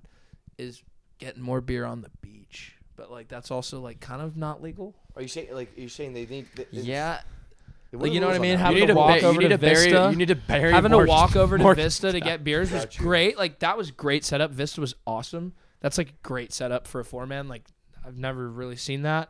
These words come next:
Speaker 1: and that was great. But, like, having more beers on the beach would be, like, even more ideal,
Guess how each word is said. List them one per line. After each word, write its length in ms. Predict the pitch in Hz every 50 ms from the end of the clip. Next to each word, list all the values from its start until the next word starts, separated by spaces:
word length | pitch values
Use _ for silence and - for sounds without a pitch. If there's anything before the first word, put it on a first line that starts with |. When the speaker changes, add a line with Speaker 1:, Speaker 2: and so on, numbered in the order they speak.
| _ _ -
Speaker 1:
and 160 | 123 120 120
that 100 | 120 117
was 100 | 120 117
great. 380 | 117 123 123 131 143 156 165 _ _ _ _ _ _ _
But, 140 | - 143 123
like, 180 | 139 135 127 123 _ _ _ _ _ - _ _
having 340 | - 139 143 143 160 160
more 180 | 147 139 143 147
beers 280 | 135 135 135 139 139 131
on 120 | 131 131
the 80 | 131 117
beach 520 | 101 - 120 120 131 147 - - - - - - _ _ _ _ _ _ _ _
would 180 | - 113 117 110
be, 120 | 110 113 113
like, 180 | 104 80 62 _ _ _ _ _ _ _ - - - - _ _ _ -
even 220 | 139 135 120 123
more 160 | 117 113 113 110
ideal, 360 | 107 104 - 104 90 90 -